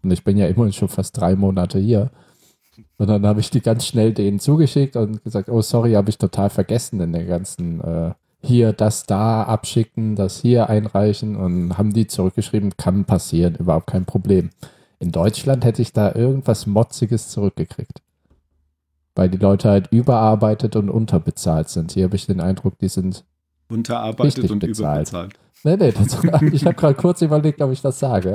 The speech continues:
Speaker 1: aber nein.
Speaker 2: <laughs> Bei Human Resources muss ich immer an Person of Interest denken. Da waren das nämlich die korrupten Bullen.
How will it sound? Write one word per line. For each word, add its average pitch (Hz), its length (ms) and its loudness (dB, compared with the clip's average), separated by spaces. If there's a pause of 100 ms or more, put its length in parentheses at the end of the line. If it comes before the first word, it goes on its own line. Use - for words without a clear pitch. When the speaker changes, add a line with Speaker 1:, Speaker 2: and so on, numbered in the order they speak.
Speaker 1:
aber 135 160 0
nein. 90 480 -2
Speaker 2:
<laughs> - 40 -20 (920)
Bei 113 100 0
Human 127 340 0
Resources 139 600 0
muss 127 180 -2
ich 131 60 -8
immer 131 160 2
an 147 140 0
Person 131 360 0
of 127 140 -4
Interest 110 440 -2
denken. 101 360 -2
Da 104 140 0
waren 101 140 4
das 104 140 0
nämlich 110 180 2
die 110 120 -2
korrupten 110 500 -2
Bullen. 101 380 -2